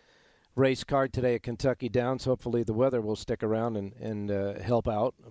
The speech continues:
because they, it was just atrocious over the last weekend,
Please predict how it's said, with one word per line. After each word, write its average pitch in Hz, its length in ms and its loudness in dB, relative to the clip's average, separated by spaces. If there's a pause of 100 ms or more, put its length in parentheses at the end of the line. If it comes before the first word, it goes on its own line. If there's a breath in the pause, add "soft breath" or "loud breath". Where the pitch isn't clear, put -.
(140)
because 110 380 -2
they, 113 160 2
it 113 240 -4
was 110 120 0
just 120 220 -4
atrocious 135 720 0
over 110 260 -4
the 101 120 -4
last 113 340 -2
weekend, 113 480 -2